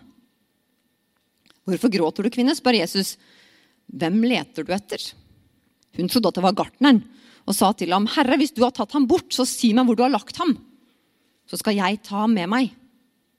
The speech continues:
«Maria», sa Jesus. Da snudde hun seg og sa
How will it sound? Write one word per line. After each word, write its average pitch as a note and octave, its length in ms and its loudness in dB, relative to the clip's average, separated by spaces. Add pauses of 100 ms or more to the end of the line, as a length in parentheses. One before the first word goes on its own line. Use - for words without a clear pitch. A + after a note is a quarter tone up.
(680)
«Maria», F3 500 -6 (640)
sa - 120 -12
Jesus. - 540 -10 (840)
Da F3+ 80 -2
snudde F3+ 320 -2
hun E3 40 -10
seg G3+ 200 0
og G#3 80 -8
sa F3+ 160 -6